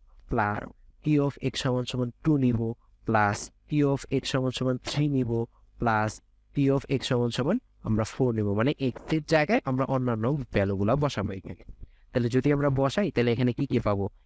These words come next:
এক্স এর জায়গায় যদি ওয়ান বসাই, তাহলে one plus one divided by fourteen, তারপরে two plus one divided by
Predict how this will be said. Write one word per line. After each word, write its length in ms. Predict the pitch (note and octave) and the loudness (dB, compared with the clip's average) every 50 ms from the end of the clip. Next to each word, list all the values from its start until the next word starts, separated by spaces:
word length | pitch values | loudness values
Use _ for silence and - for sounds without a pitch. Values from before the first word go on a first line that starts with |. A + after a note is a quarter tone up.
| - - | -6 -6
এক্স 200 | A#2+ B2 - - | -4 -2 -2 -2
এর 60 | C3 - | 0 2
জায়গায় 240 | C3 B2+ B2+ C3 B2 | 2 4 4 2 2
যদি 140 | B2 C3+ | 4 2
ওয়ান 260 | C3 B2 A#2+ A#2+ B2 - | 2 2 2 0 2 0
বসাই, 240 | C3 B2+ - C3 | 0 2 2 0
তাহলে 180 | G#2+ A#2 A2+ A2+ | 2 2 0 2
one 200 | A2+ A#2 A#2 A#2+ A2+ | 2 2 0 0 2
plus 180 | B2+ B2 B2 B2 | 2 2 2 2
one 160 | C3 C3+ C#3+ C3+ | 0 0 2 2
divided 300 | B2+ A2+ G#2 G2 G2 F#2+ G#2+ | 2 2 0 -2 -4 -8 -6
by 100 | G2 G2 - | -8 -6 -2
fourteen, 320 | - G#2+ G#2 - A2+ A2 A#2 _ _ _ - - - | -2 -2 0 0 -2 -4 -4 _ _ _ -20 -18 -6
তারপরে 240 | - A2 - A2+ A2 - _ | -6 -2 -2 -2 -4 0 _
two 120 | - D#3 D#3 - | 0 0 0 2
plus 220 | - C#3+ C#3 C3+ A#2+ - | 2 2 2 2 2 0
one 140 | C#3 C3+ C3 B2 B2 | 0 0 2 2 2
divided 260 | A2+ A2 G#2 G#2 G2+ - | 2 2 2 0 0 2
by 100 | G#2+ | 0